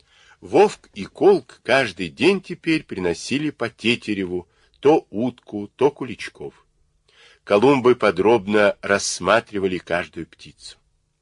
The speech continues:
Всё до последнего пёрышка в ней шло в дело. Размеры и вес записывались, мясо жарилось,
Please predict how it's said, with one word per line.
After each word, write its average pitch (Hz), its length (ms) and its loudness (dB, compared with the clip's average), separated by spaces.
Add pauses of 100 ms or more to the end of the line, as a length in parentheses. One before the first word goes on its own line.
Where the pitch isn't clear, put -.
(360)
Всё 143 460 2
до 185 100 -8
последнего 165 640 -6
пёрышка 87 680 -4
в 76 100 -14
ней 78 320 -10
шло 92 360 -6
в - 80 -20
дело. 73 380 -14 (400)
Размеры 127 760 2
и 98 240 -10
вес 196 540 -2
записывались, 107 960 -8 (340)
мясо 104 720 -2
жарилось, 98 800 -4